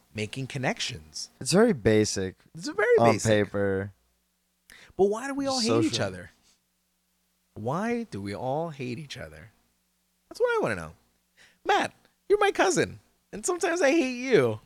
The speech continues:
Speaker 1: but we have to love each other, and we do. And I love you sometimes. You're a good guy.
Speaker 2: Thanks.
Speaker 1: <laughs>
Speaker 2: You too.
Speaker 1: Appreciate that. But,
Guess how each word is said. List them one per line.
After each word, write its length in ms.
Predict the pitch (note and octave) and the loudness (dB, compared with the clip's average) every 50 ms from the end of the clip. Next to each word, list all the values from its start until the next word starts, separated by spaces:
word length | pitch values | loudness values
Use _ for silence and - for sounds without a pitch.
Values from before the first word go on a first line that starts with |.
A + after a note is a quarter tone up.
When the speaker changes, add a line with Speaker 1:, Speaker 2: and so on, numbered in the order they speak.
| _ _ | _ _
Speaker 1:
but 140 | - - C#4 C#4 | -6 -6 -4 0
we 100 | C#4+ E4 | 0 0
have 260 | C4 B3 A#3+ - - | 0 0 -4 -4 -4
to 60 | F3 | -4
love 220 | D3 C3 B2 A2+ | -2 -2 -2 -2
each 140 | A#2 G#2 - B2 | -4 -6 -4 -4
other, 360 | A2 G#2 G#2+ G#2 A2+ A#2+ - _ _ _ _ _ _ - | -4 -4 -2 -4 -4 -6 -8 _ _ _ _ _ _ -8
and 120 | - F#3 | -6 -4
we 120 | G#3 A#3 A#3 | -4 -4 -2
do. 280 | G#3 C3 G2+ G2 A2 - _ _ _ _ _ _ - | -2 -2 -2 -2 -4 -8 _ _ _ _ _ _ -10
And 120 | G4+ G4+ | -8 -6
I 100 | G4+ G#4 | -4 -4
love 200 | G4 - G#2+ G2 | -4 -4 -6 -6
you 60 | G2 G2+ | -8 -10
sometimes. 460 | - G#2 G2+ G2 G#2 F2 A2+ D#3 _ _ _ _ _ _ _ _ _ _ | -10 -12 -12 -12 -12 -12 -12 -14 _ _ _ _ _ _ _ _ _ _
You're 100 | - C#4+ E4+ | -12 -12 -10
a 40 | A#3 | -10
good 160 | - G2 F#2+ | -12 -14 -14
guy. 260 | F#2 F2+ G2 D3 - _ - | -14 -12 -12 -14 -10 _ 2
Speaker 2:
Thanks. 720 | D#3 E3+ F3 D#3+ B2+ G#2+ F2+ - - - - - - _ _ _ - - - _ _ _ _ _ _ - | 6 8 8 6 6 2 -4 -12 -16 -18 -18 -20 -20 _ _ _ -20 -20 -20 _ _ _ _ _ _ -8
Speaker 1:
<laughs> 180 | F3 F#3 D#3 B2 _ _ _ _ | -6 -6 -6 -6 _ _ _ _
Speaker 2:
You 240 | - D#3 F3+ F#3+ F3+ | -2 2 2 2 2
too. 560 | - - F#3 F#3+ F#3 F3+ E3 C3+ A2+ G2 F2+ F2 - - D#3+ D#3+ - - _ _ | 2 6 8 8 10 10 8 8 4 0 -4 -10 -16 -18 -18 -18 -18 -20 _ _
Speaker 1:
Appreciate 500 | - A2+ G#2 G2 - - G2 G2 G2+ - | -8 -8 -8 -8 -8 -8 -10 -10 -10 -10
that. 220 | G#2+ A#2 E3+ G#3+ _ _ _ _ _ _ _ _ _ _ _ _ _ _ _ _ _ _ _ _ _ _ _ _ _ - - | -10 -10 -10 -12 _ _ _ _ _ _ _ _ _ _ _ _ _ _ _ _ _ _ _ _ _ _ _ _ _ -6 -2
But, 140 | - G#4+ | -2 -2